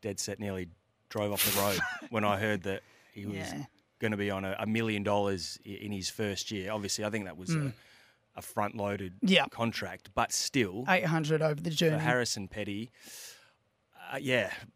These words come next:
Speaker 1: what, swingman? I'm, I'm,
Speaker 2: Yeah.
Speaker 1: yeah, I, I, I think they, my, my initial reaction was that they've already got the, the forwards in place.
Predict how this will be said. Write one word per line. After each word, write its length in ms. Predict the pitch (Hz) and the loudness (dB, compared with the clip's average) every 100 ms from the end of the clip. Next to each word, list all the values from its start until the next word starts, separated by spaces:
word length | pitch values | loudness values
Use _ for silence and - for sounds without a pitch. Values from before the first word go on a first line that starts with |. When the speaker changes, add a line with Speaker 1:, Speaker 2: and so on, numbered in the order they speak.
| 139 120 | -14 -8
Speaker 1:
what, 200 | 110 - | -6 -4
swingman? 920 | - 131 131 123 120 117 117 110 - 113 _ - 110 | -2 2 4 6 6 6 4 0 -6 -20 _ -16 -8
I'm, 160 | 143 | -6
I'm, 320 | 139 160 110 82 95 165 | -4 -4 -4 -6 -14 -6
Speaker 2:
Yeah. 220 | 170 160 | -2 -2
Speaker 1:
yeah, 120 | 98 - 117 - _ _ - 120 | -2 -6 -8 -8 _ _ -12 -2
I, 40 | |
I, 220 | 139 127 | 0 2
I 40 | 147 | 0
think 340 | - 208 - | 0 -4 -4
they, 440 | 107 104 101 101 - | -4 -2 -2 -6 -4
my, 160 | 123 123 | -2 2
my 180 | 127 | 2
initial 420 | 147 185 - 135 104 | 2 0 -2 -2 -2
reaction 480 | 98 104 131 - 92 | 0 0 0 -4 -6
was 100 | 95 | -6
that 60 | |
they've 160 | 123 139 | -4 -4
already 200 | 202 175 | -4 -2
got 240 | 104 127 - | -2 -2 0
the, 220 | 123 82 - _ _ | 0 -2 -12 _ _
the 80 | 101 | -18
forwards 720 | - 98 95 87 82 - - _ _ _ _ _ _ | -6 -4 -4 -8 -12 -14 -16 _ _ _ _ _ _
in 140 | 98 | -16
place. 540 | 90 104 90 87 - | -14 -12 -12 -10 -12